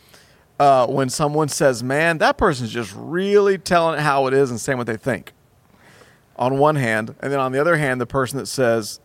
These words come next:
"That person's just getting way too political." I've watched this for about three years now, and I've come to the conclusion that that really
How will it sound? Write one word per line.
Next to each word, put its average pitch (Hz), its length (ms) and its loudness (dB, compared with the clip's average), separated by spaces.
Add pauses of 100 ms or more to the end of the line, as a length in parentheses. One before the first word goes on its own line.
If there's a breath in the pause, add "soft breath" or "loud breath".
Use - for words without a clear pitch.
"That 135 160 2
person's 117 300 -6
just 107 160 -12
getting 104 240 -6
way 107 160 -2
too 104 160 -10
political." - 440 -10 (1120 loud breath)
I've 135 160 4
watched 180 300 0
this - 240 -2
for 139 300 -4
about 131 160 0
three 135 180 0
years 127 240 2
now, 110 140 0
and 107 80 -2
I've - 80 -8
come 170 160 -2
to 190 60 -2
the 180 100 -4
conclusion 120 640 -4 (680 loud breath)
that 120 260 -2
that 165 380 2 (140)
really 208 720 -4